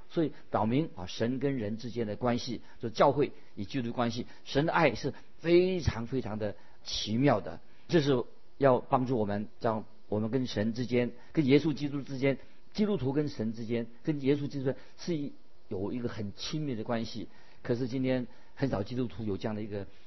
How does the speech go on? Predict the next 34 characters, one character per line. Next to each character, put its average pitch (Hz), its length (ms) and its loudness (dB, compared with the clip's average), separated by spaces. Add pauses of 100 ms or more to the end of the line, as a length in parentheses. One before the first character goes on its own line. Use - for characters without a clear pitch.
(220)
认 175 220 4
识 - 340 -4
啊， 78 180 -8
听 117 120 -4
众 110 60 0
朋 107 100 -2
友， 110 80 0
我 101 60 -2
们 101 100 -6
自 113 100 -8
己 98 100 -8
去 98 240 -6 (240)
反 123 200 2
省 123 160 0
我 104 60 0
们 107 100 -4
自 117 140 -6
己。 101 120 -2 (200)
第 254 100 6
四 220 160 2
点 117 300 4
啊， 82 160 -8
在 123 140 2
雅 110 200 2
歌 139 160 4
一 139 60 0
个 123 160 0
第 - 200 -2
四 139 200 -2
个 156 120 4 (220)
重 151 140 2
要 123 140 6
的 117 60 2
要 135 100 4